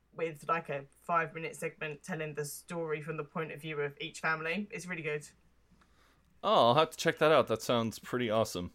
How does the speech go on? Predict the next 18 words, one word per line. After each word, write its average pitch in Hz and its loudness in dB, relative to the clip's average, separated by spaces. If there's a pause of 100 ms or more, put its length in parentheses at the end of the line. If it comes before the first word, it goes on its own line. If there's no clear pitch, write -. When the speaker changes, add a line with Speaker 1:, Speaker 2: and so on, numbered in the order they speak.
Speaker 1:
It's 226 10
re-, 233 2
it's 214 8
really 196 2
funny. 180 -4
It's 156 -4
worth, 170 -4 (120)
worth 165 -6
a 170 -10
watch. 160 -4
It's 143 -10
got, 170 2
um, 170 0 (960)
who's 233 -8
that - -2
guy? 165 2 (240)
James 180 -2 (220)
Brolin. 165 0